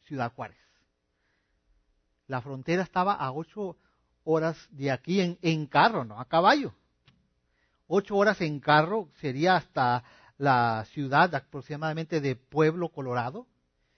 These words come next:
Se hacía ocho horas y si llevaba usted niños hasta diez y once, ¿eh?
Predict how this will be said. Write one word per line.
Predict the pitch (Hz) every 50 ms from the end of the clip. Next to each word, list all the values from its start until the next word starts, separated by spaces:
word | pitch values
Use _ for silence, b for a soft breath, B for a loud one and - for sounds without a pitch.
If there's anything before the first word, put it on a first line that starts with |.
| _ _ _ _ _ _ _ _
Se | - 120
hacía | 104 - - 156 160 175
ocho | 175 175 170 - - 214 190
horas | 165 156 170 196 208 208 - _ _ _ _ _ _
y | - 151 127
si | 143 143 131
llevaba | 131 127 139 160 190
usted | 190 - _ 208 202
niños | 190 196 202 220 208 -
hasta | 120 110 - _ - 110
diez | 113 123 139 135 -
y | 170 143
once, | 127 156 208 226 220 - 92 87 101
¿eh? | 147 -